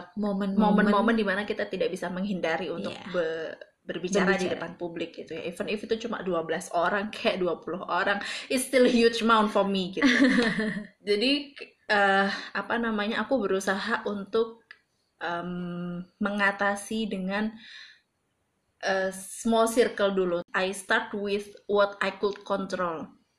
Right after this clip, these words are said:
Speaker 2: gitu loh.
Speaker 1: Oke.
Speaker 2: Jadi aku
Speaker 1: Iya, iya,
Speaker 2: beker-,
Speaker 1: iya.
Speaker 2: maksudnya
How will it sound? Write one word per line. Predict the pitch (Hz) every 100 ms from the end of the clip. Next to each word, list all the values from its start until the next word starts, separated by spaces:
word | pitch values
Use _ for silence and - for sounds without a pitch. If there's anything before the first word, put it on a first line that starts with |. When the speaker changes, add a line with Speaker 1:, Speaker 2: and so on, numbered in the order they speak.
| -
Speaker 2:
gitu | 185
loh. | 180 175
Speaker 1:
Oke. | 247 - 240
Speaker 2:
Jadi | 202 240
aku | 226 214
Speaker 1:
Iya, | 214 202
iya, | 202
Speaker 2:
beker-, | 190 185 180 -
Speaker 1:
iya. |
Speaker 2:
maksudnya | 208 208 214